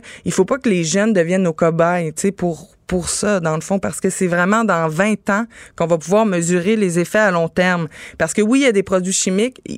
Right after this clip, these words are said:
dans les, dans les instruments de vapotage, mais il y en a moins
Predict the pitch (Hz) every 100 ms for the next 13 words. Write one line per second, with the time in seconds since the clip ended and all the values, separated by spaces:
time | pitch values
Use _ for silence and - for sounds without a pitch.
0 | - 165 165 165 165 160 151 160 160 156
1 | 156 160 156 165 160 - 180 196 180 -
2 | 160 202 226 208 170 165 175 185 185 214